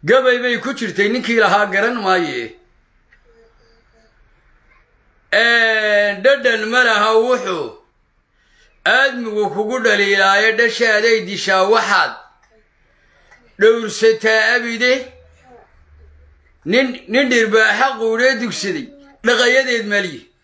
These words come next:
Soo dhawaada walaalayaal. Dhowr qodob ayaan isdul taagayaa oo muhiim ah. Biliis soo yaaca. Idaacadda inoo sh-, inoo ballaariya, inoo ballaariya.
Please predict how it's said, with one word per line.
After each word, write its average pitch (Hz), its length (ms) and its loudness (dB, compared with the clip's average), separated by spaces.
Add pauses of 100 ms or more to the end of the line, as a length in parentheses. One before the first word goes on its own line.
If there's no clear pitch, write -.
(680)
Soo 269 300 4
dhawaada 262 400 2
walaalayaal. 185 440 -4 (960)
Dhowr 262 280 2
qodob 247 260 2
ayaan 254 220 2
isdul 208 300 -8
taagayaa 226 480 2
oo 214 140 4
muhiim 208 360 -2
ah. 165 120 -2 (1300)
Biliis 247 420 2
soo 254 180 4
yaaca. 240 480 0 (380)
Idaacadda 226 580 2
inoo 254 180 0
sh-, 220 160 -6
inoo 262 160 2
ballaariya, 214 640 0
inoo 214 200 0
ballaariya. 185 500 0